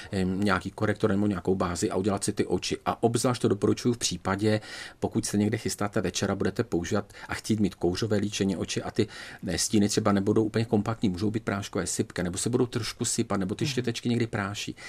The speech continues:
Speaker 1: tak je tam ta jistota, že vlastně si nezašpiníte ten make-up, že vlastně uděláte jenom ty oči a ten make-up si uděláte na čisto potom,
Speaker 2: Potom na
Speaker 1: úplně
Speaker 2: závěr.
Speaker 1: nakonec tu oblast vlastně, eh,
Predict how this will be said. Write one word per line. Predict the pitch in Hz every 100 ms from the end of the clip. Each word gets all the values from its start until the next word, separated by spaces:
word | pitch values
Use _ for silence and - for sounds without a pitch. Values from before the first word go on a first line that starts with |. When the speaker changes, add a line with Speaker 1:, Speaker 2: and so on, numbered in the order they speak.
| - - -
Speaker 1:
tak | 107 101
je |
tam | 117
ta | 123
jistota, | 127 107 - 110 107 104
že | 110
vlastně | 113 107 113
si | - 110
nezašpiníte | 101 101 - 101 90 -
ten | 110 107
make-up, | 101 - 120
že | 113
vlastně | 107 101 123 110 - - -
uděláte | 123 110 107 120
jenom | 123
ty | 117
oči | 80 95 - 110
a | 104
ten | 98 95
make-up | 92 104
si | -
uděláte | 101 104 98 104
na | 95
čisto | - - 98
potom, | - 90 - 87 90
Speaker 2:
Potom | 143 - -
na | 135
Speaker 1:
úplně | 117 113
Speaker 2:
závěr. | 101
Speaker 1:
nakonec | 95 104 95 -
tu | 90
oblast | 98 98 90 - - - -
vlastně, | 110 92 - 98 95 92 - -
eh, | 87 98 - - 95 90